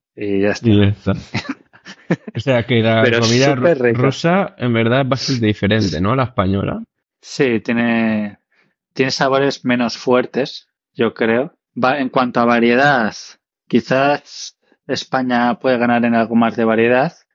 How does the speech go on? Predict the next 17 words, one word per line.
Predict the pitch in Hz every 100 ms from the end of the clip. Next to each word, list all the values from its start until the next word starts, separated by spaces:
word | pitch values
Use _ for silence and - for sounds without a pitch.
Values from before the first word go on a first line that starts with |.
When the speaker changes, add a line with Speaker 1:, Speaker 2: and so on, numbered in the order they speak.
| _
Speaker 1:
pero | 127 113
tiene | 98 123 131 131
algunos | 123 131 131
productos | - 127 123 - 123
y |
algunas | 117 117 -
cosas | 120 120 -
que, | 127 113 98 92 90 -
que | -
están | - 104
muy | 101
guays. | 95 95 98 -
Ah, | 127 120
comimos | - 104 113 123
también, | - 120 117
hicimos | 107 - 120 117 110 - _ _ _ _ _ _
pelmeni, | - 110 113 135 135 131